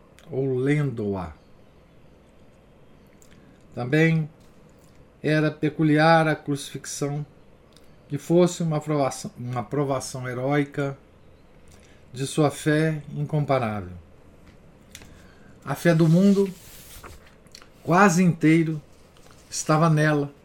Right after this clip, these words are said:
quando ficou de pé, com João e com Madalena, ao pé da cruz.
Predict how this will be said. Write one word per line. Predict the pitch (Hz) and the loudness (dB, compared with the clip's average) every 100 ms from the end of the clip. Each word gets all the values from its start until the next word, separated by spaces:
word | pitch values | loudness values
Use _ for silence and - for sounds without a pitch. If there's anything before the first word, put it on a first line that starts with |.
| - - - - - | -20 -20 -20 -20 -12
quando | 147 156 | -4 -2
ficou | - 156 - 156 | -2 -6 -2 0
de | 165 | 0
pé, | 170 147 135 - - - - - - - | 0 -2 -2 -10 -20 -20 -20 -20 -20 -6
com | 147 | -2
João | 143 156 165 160 - _ _ - - _ | 0 0 0 -4 -10 _ _ -20 -20 _
e | 123 | -12
com | - | -6
Madalena, | 139 151 160 151 139 131 123 - - - - - - - - - - - - - - | -2 2 4 2 0 -6 -14 -18 -18 -16 -16 -16 -18 -20 -20 -20 -20 -20 -20 -20 -16
ao | 127 | -12
pé | 110 131 | -2 0
da | 127 127 | 0 -2
cruz. | 107 98 - - | -6 -8 -12 -20